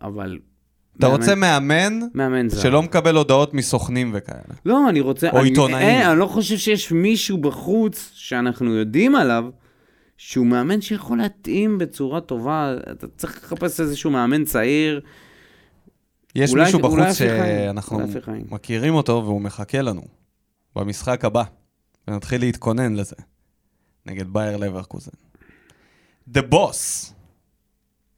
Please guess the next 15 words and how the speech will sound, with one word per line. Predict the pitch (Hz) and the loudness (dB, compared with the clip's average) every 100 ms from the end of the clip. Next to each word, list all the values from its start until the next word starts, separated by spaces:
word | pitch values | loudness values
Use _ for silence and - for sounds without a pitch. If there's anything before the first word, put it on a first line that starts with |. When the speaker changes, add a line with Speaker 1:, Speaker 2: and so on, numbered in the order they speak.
| - | -6
Speaker 2:
מה | 123 156 185 196 - _ | 0 2 2 0 -4 _
יהיה | 135 139 160 | -2 2 2
לנו | 170 185 185 | 2 2 2
ביום | 135 139 156 | 2 2 2
חמישי, | - 123 113 - 127 156 - - | 0 0 0 -2 -2 -2 -6 -16
<laughs> | - - - | -20 -18 -4
אחרי | 214 - - 240 240 220 | 0 0 0 2 4 2
שאנחנו | - - 165 156 160 170 | 0 -2 0 0 -2 0
עושים | 160 151 - 202 185 | -2 0 0 0 0
שעה | - 147 160 190 180 135 - | 2 2 4 2 -2 -6 -2
פרק | 160 180 220 240 - - _ _ _ _ _ - | 0 2 0 -2 -8 -20 _ _ _ _ _ -2
של | 165 160 | 2 2
תסכול, | 165 165 - - 294 233 117 107 _ _ _ _ _ _ _ _ | 2 -2 -2 2 4 6 2 -4 _ _ _ _ _ _ _ _
פרק | 196 240 240 | 0 2 0
דיכאון, | 170 151 - 156 160 175 220 | -2 -4 0 0 2 2 2